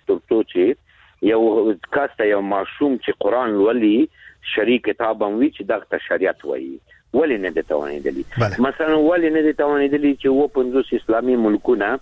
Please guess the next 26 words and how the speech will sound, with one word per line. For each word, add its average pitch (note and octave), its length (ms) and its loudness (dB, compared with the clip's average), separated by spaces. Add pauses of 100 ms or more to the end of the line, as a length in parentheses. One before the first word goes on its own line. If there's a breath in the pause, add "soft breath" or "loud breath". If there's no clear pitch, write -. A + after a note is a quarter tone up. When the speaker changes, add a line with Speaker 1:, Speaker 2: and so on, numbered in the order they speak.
(420 soft breath)
Speaker 1:
واضح G#2+ 360 2
دریځ F#2+ 440 0
ولري C#2 500 -4
په F#2+ 60 -2
هر F#2 580 -2
Speaker 2:
مننه. A2+ 320 0
Speaker 1:
برخه E2+ 100 -8 (140)
کې؟ - 80 -18 (1120 loud breath)
دا، - 160 0
دغه F#3+ 280 0
لویه E3+ 460 2
ستونزه G2+ 380 0
دا G#2 260 -2
ده G3 200 0
چې D#3+ 280 -2
که A2 80 0
دا A#2 360 -2
حل A#2 160 -2
نه D3 80 0
شي، F#3+ 160 -4
زه E3 100 0
فکر B2 260 -2
کوم D3+ 200 -2
چې C3 200 -4
جګړه G2+ 220 0
به، G2+ 240 2